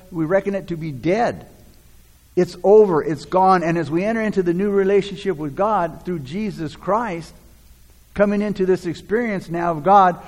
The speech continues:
showing his power and his provision for us.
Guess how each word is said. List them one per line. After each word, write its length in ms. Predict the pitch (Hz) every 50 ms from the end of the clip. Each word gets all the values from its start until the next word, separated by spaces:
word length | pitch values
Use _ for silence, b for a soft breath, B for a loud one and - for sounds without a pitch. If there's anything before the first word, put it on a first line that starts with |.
| B B B
showing 420 | - - - 190 190 185 180 165
his 300 | 156 175 233 285 302 240
power 480 | - - 170 143 139 139 147 151 156 151
and 200 | - 175 170 156
his 260 | 156 160 175 185 185 175
provision 540 | - 185 180 165 190 202 196 190 208 196
for 300 | 208 - 220 240 254 254
us. 260 | - 143 127 - -